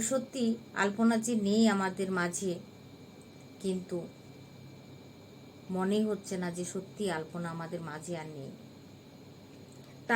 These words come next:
আলপনাকে আমি একটা কথাই বলবো, আলপনা, তুমি যেখানেই থেকো ভালো থেকো। মাকে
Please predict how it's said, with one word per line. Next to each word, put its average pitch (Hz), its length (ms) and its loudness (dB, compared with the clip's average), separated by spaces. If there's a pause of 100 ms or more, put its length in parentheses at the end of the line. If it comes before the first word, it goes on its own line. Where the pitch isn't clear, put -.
আলপনাকে 262 440 4
আমি 269 180 2
একটা 240 220 -6
কথাই 240 260 0 (100)
বলবো, 208 200 2 (120)
আলপনা, 202 360 0 (960)
তুমি 220 160 4 (120)
যেখানেই 208 520 4
থেকো 196 220 -4 (220)
ভালো 175 180 2 (120)
থেকো। 185 280 -4 (3000)
মাকে 175 300 0